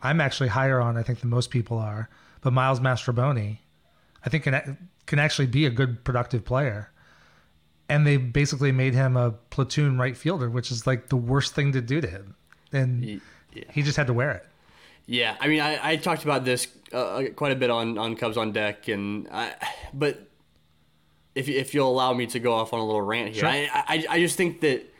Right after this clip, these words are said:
Speaker 2: the way that I've been really, really impressed by the way the front office and the coaching staffs have hand-, handled the development of certain players, especially on the pitching side of things, right?
Speaker 1: Mm-hmm.
Speaker 2: I think that, like, the way that they've handled Justin Steele and Keegan Thompson,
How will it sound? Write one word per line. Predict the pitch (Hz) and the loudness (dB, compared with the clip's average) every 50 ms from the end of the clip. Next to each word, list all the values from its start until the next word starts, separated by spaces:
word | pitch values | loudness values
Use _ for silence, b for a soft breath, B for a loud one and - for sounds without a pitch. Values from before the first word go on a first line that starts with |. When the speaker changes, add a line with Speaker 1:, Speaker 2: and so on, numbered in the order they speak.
| b b b b b 139 | b b b b b -2
Speaker 2:
the | 139 143 | -2 -2
way | 131 123 135 135 139 143 147 143 143 143 143 131 - | 0 0 0 2 2 2 4 4 2 2 0 -2 -4
that | 127 127 117 131 123 117 104 123 120 113 117 - _ _ b b b b b b _ _ _ _ b b b b b b b b b b b - | -8 -6 -4 -2 -2 -2 -4 -6 -12 -16 -18 -20 _ _ b b b b b b _ _ _ _ b b b b b b b b b b b -2
I've | 180 180 | 0 2
been | 202 214 170 139 139 | 4 4 4 4 4
really, | 170 190 202 | 4 4 6
really | 190 180 175 160 | 4 4 4 4
impressed | 147 131 120 - 151 135 127 - - | 4 2 2 0 -2 -2 -2 -2 -2
by | - 127 120 | -2 -2 -2
the | 120 | 0
way | 113 120 117 | 2 2 2
the | 113 110 | 2 0
front | - 139 139 131 | 0 -2 0 2
office | 123 117 117 - 131 120 - | 2 0 0 -2 -4 -6 -6
and | 113 110 | -6 -6
the | |
coaching | 104 - 123 117 - 123 117 110 | -4 -2 -4 -4 -2 -4 -4 -4
staffs | - 117 110 104 - - | -4 -4 -4 -4 -4 -8
have | 107 - | -12 -8
hand-, | 113 117 113 113 107 110 - - | -4 -4 -2 -2 -4 -6 -10 -12
handled | - - 131 131 131 123 120 120 | -10 -6 -4 -2 0 -2 -2 -4
the | 113 107 | -8 -8
development | 117 110 107 117 110 113 113 113 107 101 | -8 -6 -2 -2 -2 0 0 -2 -2 -4
of | 101 104 | -4 -6
certain | - - 120 107 104 107 | -4 -4 -4 -4 -4 -6
players, | 107 - - 92 87 - - - - | -8 -8 -8 -10 -10 -10 -14 -14 -10
especially | 139 - - - 156 156 - 175 156 | -10 -6 -2 -2 0 0 0 0 0
on | 139 | 0
the | 131 | 0
pitching | - - 139 - 127 110 | 0 -2 -4 -4 -4 -6
side | - - 90 87 | -6 -8 -10 -12
of | - | -12
things, | - - - - - - - | -16 -18 -18 -18 -18 -10 -4
right? | - - | -2 0
Speaker 1:
Mm-hmm. | 131 117 | 0 0
Speaker 2:
I | 110 - | 0 -2
think | - 123 117 - | -4 -6 -6 -6
that, | 123 101 | -6 -4
like, | 113 110 107 - | -4 -4 -4 -4
the | 113 | -4
way | 107 113 117 123 135 | -2 0 2 2 2
that | 131 127 117 | 2 0 0
they've | 120 117 110 | 0 -2 -2
handled | - 120 117 113 113 110 | -2 -6 -4 -4 -4 -4
Justin | 107 104 98 - - 104 | -6 -8 -8 -6 -8 -10
Steele | - - - 123 123 120 | -10 -6 -4 -2 0 0
and | 113 104 | 0 -2
Keegan | - - 104 101 95 95 | -4 -8 -8 -8 -8 -6
Thompson, | - 113 113 113 110 - - 113 110 107 107 | -6 -4 -4 -4 -4 -4 -6 -4 -6 -6 -8